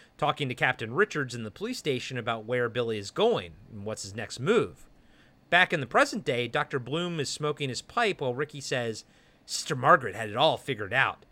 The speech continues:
She knew the score, but Mother Superior called the shots."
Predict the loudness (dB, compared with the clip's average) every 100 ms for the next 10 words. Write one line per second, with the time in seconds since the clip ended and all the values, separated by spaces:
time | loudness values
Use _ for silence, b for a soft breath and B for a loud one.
0 | b b -6 -2 0 0 -2 -6 -2 2
1 | 2 0 -8 _ b b -2 2 2 0
2 | -2 -4 2 4 4 0 -6 -6 -8 -8
3 | 0 0 0 -8 -16